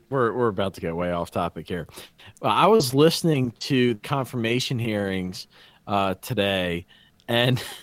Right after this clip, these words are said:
<laughs> and that was something that came up, was talking about, have you ever been a member of a group that is, uh, uh, discriminates against any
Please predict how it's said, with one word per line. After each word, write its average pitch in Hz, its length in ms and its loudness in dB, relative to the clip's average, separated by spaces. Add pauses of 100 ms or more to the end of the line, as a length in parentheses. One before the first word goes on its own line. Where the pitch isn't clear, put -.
(120)
<laughs> - 320 -20
and 127 200 2
that 147 120 4
was 165 120 2
something 170 340 0
that 127 180 0
came 117 340 -4
up, 143 300 -4
was 117 180 -4
talking 120 340 0
about, 107 80 0
have 117 180 0
you 120 80 6
ever 123 200 2
been 131 180 2
a 123 60 2
member 120 420 4
of 107 100 0
a 98 260 -2 (500)
group 135 360 2 (160)
that 101 320 2
is, 101 500 -4
uh, 92 500 0 (220)
uh, 92 300 -2
discriminates 113 840 0
against 101 680 -2
any 95 480 -2